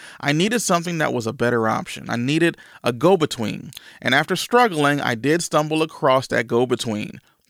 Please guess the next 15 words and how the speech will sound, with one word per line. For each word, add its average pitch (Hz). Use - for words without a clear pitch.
Thrive 107
Themes. -
Thrive 202
Themes 190
is 147
the 131
number 175
one 180
website 147
builder 123
that 117
I 131
recommend 151
and 160
use 151